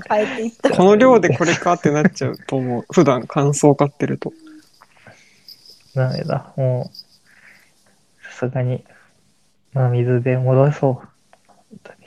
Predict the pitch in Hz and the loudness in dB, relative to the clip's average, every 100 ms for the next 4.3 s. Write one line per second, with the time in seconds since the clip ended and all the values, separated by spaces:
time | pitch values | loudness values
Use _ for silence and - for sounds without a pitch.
0 | - 131 131 151 170 175 170 156 165 165 | -20 -4 2 4 4 6 4 4 2 0
1 | 147 120 117 117 127 127 117 - - - | 0 2 2 4 4 2 -2 -8 -12 -10
2 | 131 - - - - - - _ _ 190 | -10 -12 -16 -10 -10 -10 -14 _ _ -14
3 | 202 202 202 - - - _ _ _ _ | -12 -12 -14 -20 -20 -20 _ _ _ _
4 | 127 123 | -4 2